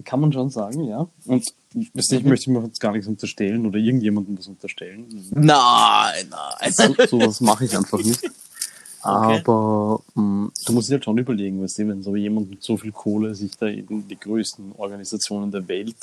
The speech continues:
Speaker 1: auf die jetzt eigentlich alle hören, also, ähm,
Speaker 2: Mhm.
Speaker 1: Robert Punkt Punkt, äh, Chari Punkt Punkt und
Speaker 2: Wer ist Ro-, wer ist Robert Punkt? Ach so.
Speaker 1: Ja.
Speaker 2: Oha, Bruder, pass auf.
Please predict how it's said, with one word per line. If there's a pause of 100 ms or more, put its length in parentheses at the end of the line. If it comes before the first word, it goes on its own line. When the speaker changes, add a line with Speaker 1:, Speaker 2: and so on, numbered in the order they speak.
(240)
Speaker 1:
auf
die
jetzt
eigentlich
alle
hören,
also, (600)
ähm,
Speaker 2:
Mhm. (680)
Speaker 1:
Robert
Punkt
Punkt,
äh, (100)
Chari
Punkt
Punkt (640)
und (240)
Speaker 2:
Wer
ist
Ro-,
wer
ist
Robert
Punkt? (260)
Ach
so.
Speaker 1:
Ja. (160)
Speaker 2:
Oha,
Bruder,
pass
auf.